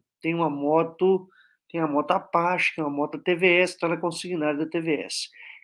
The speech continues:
E a T V S tá lançando no mercado indiano uma moto que, aparentemente,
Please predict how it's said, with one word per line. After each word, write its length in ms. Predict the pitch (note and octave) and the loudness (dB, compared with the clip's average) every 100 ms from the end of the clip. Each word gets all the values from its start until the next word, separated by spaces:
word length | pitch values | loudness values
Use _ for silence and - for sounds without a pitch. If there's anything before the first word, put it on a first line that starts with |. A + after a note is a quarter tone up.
| _ | _
E 80 | C#4 | 2
a 60 | |
T 140 | C4 F3+ | 4 4
V 240 | D#3 D#3 | 6 6
S 160 | E3+ E3 | 4 2
tá 80 | G3+ | 0
lançando 400 | G3+ C#3+ E3+ D#3 | 0 -2 -2 0
no 60 | |
mercado 460 | D3+ C#3+ - D3 C3 | 0 -2 -2 -2 -2
indiano 600 | D#3 D#3+ D#3+ G3+ E3+ B2+ _ _ | -4 0 2 2 0 -6 _ _
uma 200 | E3 F3 | -2 0
moto 640 | C#3+ C#3 C#3+ C#3+ - D3 - | 2 2 2 2 -4 -14 -14
que, 320 | - D#3+ D#3 - _ | -6 -4 -4 -6 _
aparentemente, 1500 | F#3 G#3+ G#3 D#3+ D3+ C#3+ D3 - F3+ D#3+ G3+ G#3 - - | 2 2 2 0 2 -2 -2 -2 0 2 2 2 -2 -2